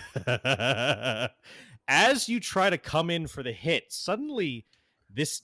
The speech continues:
tell that you've been, like, analyzing in Slade, this, like, footwork, like,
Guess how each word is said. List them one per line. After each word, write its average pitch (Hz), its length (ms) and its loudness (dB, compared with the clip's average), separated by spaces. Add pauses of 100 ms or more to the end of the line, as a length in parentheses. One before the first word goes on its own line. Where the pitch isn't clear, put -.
tell 180 560 0 (260)
that 123 240 -2
you've 127 320 -4
been, 120 220 -2
like, 113 480 -2 (560)
analyzing 110 800 2
in 90 140 -6
Slade, 87 460 -4
this, 101 180 -6
like, 107 160 -4
footwork, - 960 -6 (540)
like, 101 340 -2